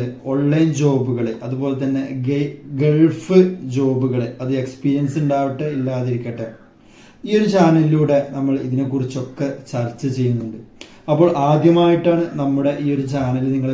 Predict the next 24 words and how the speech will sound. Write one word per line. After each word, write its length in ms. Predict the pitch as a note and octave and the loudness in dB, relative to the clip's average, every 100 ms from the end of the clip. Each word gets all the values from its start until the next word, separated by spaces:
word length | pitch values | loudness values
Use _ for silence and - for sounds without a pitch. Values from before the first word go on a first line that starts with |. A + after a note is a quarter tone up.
| B2+ | -2
കാണുന്നതെങ്കിൽ 560 | B2 B2 B2 B2 A#2 A#2+ - | -2 0 0 -2 -4 -6 -6
തീർച്ചയായിട്ടും 520 | C3 B2+ C#3 C3+ C#3+ C#3+ | -4 -4 -4 -2 0 0
നിങ്ങൾ 160 | C3+ C3 B2+ - - - - C#3 | 0 -2 -6 -12 -20 -20 -6 -2
സബ്സ്ക്രൈബ് 540 | B2 - F#3 F3+ F3+ F3 | -2 -2 4 6 6 6
ചെയ്യുക. 300 | E3 E3+ D3 | 6 6 4
വീഡിയോ 340 | C#3+ C#3+ E3 F3 F3+ | 2 4 6 6 2
ഇഷ്ടപ്പെട്ടാൽ 560 | D#3 D3+ C3 B2 C#3 C3+ - - - _ C#3+ | -2 -4 -2 -2 -2 -2 -6 -20 -20 _ -2
നിങ്ങളുടെ 300 | C#3+ C#3+ D3 - | 0 2 0 0
ഫ്രണ്ട്സിലേക്ക് 680 | C#3+ C#3 B2+ - E3 E3 E3+ D#3 | 0 0 -2 2 4 6 4 2
നിങ്ങൾ 180 | C#3+ C3 - - | 2 -2 -6 -10
ഷെയർ 280 | C3+ B2 B2 C#3+ C3+ | -4 -2 -2 -2 -2
ചെയ്യാനും 380 | B2 A#2+ A#2+ B2+ - C3+ A#2 | 0 0 -2 -6 -10 -6 -4
മറക്കരുത്. 520 | A2+ - A#2 A2 A2+ - - - - - _ _ - - - - | -4 -4 -4 -2 -4 -6 -16 -18 -20 -20 _ _ -20 -20 -20 -2
അപ്പോൾ 140 | D3 F#3 | 4 8
ഗൈസ്, 240 | G3 F#3+ E3+ | 8 6 2
അധികം 260 | D#3+ F3 G3 F3 | 2 2 4 2
സമയം 240 | D#3+ D#3 D3+ | 2 2 2
കളയാതെ 320 | C#3+ C#3 C3 C3 C3 | 2 2 0 -2 -4
നമുക്ക് 360 | C3 C3 B2 C3 - - - E3 | -4 -4 -4 -6 -6 -12 -8 2
ഈ 40 | G3 | 6
ഒരു 120 | F#3+ F3+ C#3+ | 8 6 4
ജിയോ 260 | D3+ D#3 D3 C#3 | 2 2 2 0
എയർ 120 | C3 B2 | -4 -2
ഫൈബറിൻ്റെ 500 | C3 B2 B2+ B2+ A#2+ | 0 0 0 0 -2